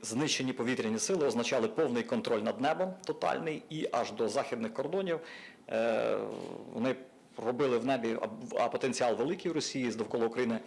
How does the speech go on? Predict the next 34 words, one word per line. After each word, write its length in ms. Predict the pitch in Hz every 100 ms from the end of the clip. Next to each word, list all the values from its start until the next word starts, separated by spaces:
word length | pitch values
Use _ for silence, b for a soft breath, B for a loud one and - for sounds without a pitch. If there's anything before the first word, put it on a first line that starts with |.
| B B B -
було 180 | 120 123
зосереджено 640 | 117 - 131 110 113 113 -
авіагруповання, 920 | 113 113 117 117 120 113 110 107 -
е, 140 | 107 113
близько 340 | 117 110 113
семиста 580 | - 120 117 - 107 101
літальних 440 | 110 110 110 110
апаратів, 460 | 113 156 180 165 120
це 260 | - 113
чотириста 440 | 110 - 127 117 120
п'ятдесят 360 | 117 107 120
літаків, 360 | 113 110 - 107
двісті 240 | 110 -
п'ятдесят 280 | 117 110 110
вертольотів. 500 | 107 - 127 165 165 B B B B B -
На 100 | 113
даний 240 | 113 117
час 260 | 113 117 117
воно 420 | 113 120 113 107 - -
дещо 360 | 110 117 -
в 40 | 110
такому 240 | 127 113
ключі 240 | 120 113 117
зберігається, 540 | 110 151 208 139 -
тому 180 | 113 110
що 120 | 117
хоч 180 | 104 120
ми 100 | 110
і 40 |
знищили 460 | 104 117 107 135 135
противника, 640 | 151 156 180 196 196 180 117
але 300 | 123 120 151
ж, 180 | - -
е, 440 | - 92 95 101